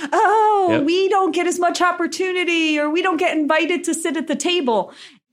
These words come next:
Speaker 1: I actually totally call B S on that.
Speaker 2: Me too.
Speaker 1: I absolutely call B S on
Speaker 2: Yep.
Speaker 1: that. And there are so many times that I have been able to use, and, and let's make sure we're clear as to what I'm speaking
Speaker 2: Professionally.
Speaker 1: about.
Speaker 2: <laughs>
Speaker 1: The, what I'm speaking about, the advantage
Speaker 2: Yep.
Speaker 1: is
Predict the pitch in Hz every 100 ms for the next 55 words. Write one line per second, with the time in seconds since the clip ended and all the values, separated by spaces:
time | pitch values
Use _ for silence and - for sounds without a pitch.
0 | 277 415 359 330 330 262 233 196 - 269
1 | 254 247 208 233 202 165 196 190 202 -
2 | 160 151 147 269 117 165 302 - - 359
3 | 359 381 320 339 320 302 254 233 214 180
4 | 156 156 156 139 170 - 370 359 - 311
5 | 302 240 233 370 403 277 247 - - -
6 | 311 349 381 359 277 277 269 285 285 285
7 | 247 160 131 - - _ - 233 233 269
8 | 339 330 392 311 269 247 262 294 294 302
9 | 247 247 226 180 175 - - - 285 254
10 | - 269 220 - _ 208 240 240 240 208
11 | 226 190 185 185 - 302 220 180 - 196
12 | 165 - 123 349 - - 113 190 165 -
13 | - 180 151 - 165 147 143 254 285 277
14 | 370 403 - 349 359 359 254 214 190 185
15 | 180 254 370 247 151 - 117 233 220 202
16 | -